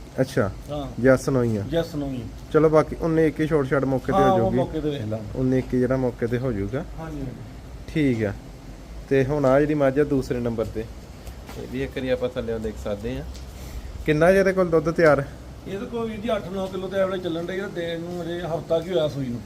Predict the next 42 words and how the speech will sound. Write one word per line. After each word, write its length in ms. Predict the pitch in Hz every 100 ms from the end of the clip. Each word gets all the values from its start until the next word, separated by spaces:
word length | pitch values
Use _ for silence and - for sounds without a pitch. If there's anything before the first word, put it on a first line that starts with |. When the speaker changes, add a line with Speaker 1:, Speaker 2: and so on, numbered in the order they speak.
| -
Speaker 1:
ਅੱਛਾ, 160 | 123
ਇਹਨੂੰ 160 | 135 143
ਹਫ਼ਤਾ 240 | 143 113
ਕੁ 60 | 107
ਹੋਇਆ। 200 | 127 98 -
Speaker 2:
ਹਾਂ, 460 | 156 151 143 143 139 -
ਉੱਦਾਂ 280 | 156 180 180
ਜਿੰਨਾਂ 280 | 170 185
ਕੋਲੋਂ 240 | 185 180 165
ਆਈ 160 | 165
ਆ, 60 | 185
ਉਹ 80 | 175
ਆਂਹਦੇ 180 | 165 185
ਕਿ 80 |
ਬਾਰਾਂ 280 | 175 160 156
ਤੇਰਾਂ 240 | 160 156 151
ਕਿਲੋ 160 | 151
ਦੁੱਧ 280 | 156 151 160
ਸੀਰੇ 260 | 139 147 147
ਥੱਲੋਂ 180 | 147
ਠੰਡਾ 360 | 143 139 156 160 - -
ਚੋਇਆ। 340 | 147 135 117 - -
Speaker 1:
ਅੱਛਾ। 320 | 131 - 113 98 - -
Speaker 2:
ਹਾਂ। 260 | 135 131 113 - - -
Speaker 1:
ਠੀਕ 300 | 156 135 110
ਆ। 100 | 92 - - - - - - - - -
Speaker 2:
ਸਾਡੇ 140 | 151
Speaker 1:
ਤੇ 60 | 131
Speaker 2:
ਕੋਲੋਂ 200 | 180 190
ਕੱਲ੍ਹ 220 | 180 170
ਹੀ 100 | 202
ਆਈ 220 | 170 160
ਆ 40 | 175
ਅਜੇ। 200 | 165 208 -
Speaker 1:
ਅੱਛਾ, 180 | 120 139
ਤੁਹਾਡੇ 240 | 131 131 117
ਕੋਲ 120 | 110
ਕੱਲ੍ਹ 280 | 110 113 120
ਆਈ 220 | 98 98
ਆ। 40 |
Speaker 2:
ਹਾਂਜੀ, 220 | 135 131
ਹਾਂਜੀ। 120 | 131